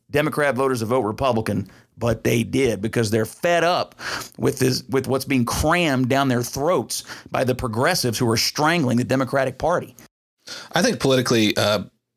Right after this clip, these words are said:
Speaker 2: Greenberg has made public safety one of the kind of pillars of, of his,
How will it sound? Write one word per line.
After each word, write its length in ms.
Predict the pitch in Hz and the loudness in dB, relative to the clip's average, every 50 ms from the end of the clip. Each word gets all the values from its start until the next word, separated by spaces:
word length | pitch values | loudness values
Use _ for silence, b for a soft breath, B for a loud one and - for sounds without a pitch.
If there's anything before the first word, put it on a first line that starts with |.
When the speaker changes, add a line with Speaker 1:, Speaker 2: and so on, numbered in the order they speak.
| _ - 123 | _ -8 -2
Speaker 2:
Greenberg 400 | 123 151 165 170 156 143 123 117 | 0 0 2 4 4 2 2 2
has 180 | 120 101 - | 0 0 2
made 280 | 113 110 107 101 98 - | 2 4 4 2 2 2
public 240 | - 107 104 101 - | 0 0 0 0 0
safety 480 | - 107 101 98 - 104 98 90 90 - | 2 2 0 0 0 0 0 0 -2 -2
one 120 | - 110 104 | -2 -2 -2
of 120 | 101 98 | -2 -4
the 140 | - - - - _ _ | -6 -10 -10 -12 _ _
kind 160 | - - 123 110 | -2 -2 -2 -2
of 80 | - | 0
pillars 420 | - - 120 107 107 92 98 - - | 0 0 2 2 2 2 2 2 0
of, 180 | 95 101 - - | 0 -2 -2 -2
of 200 | 104 104 98 95 | 0 0 0 0
his, 460 | - 110 101 101 104 95 90 - - | 0 0 2 2 2 2 2 0 0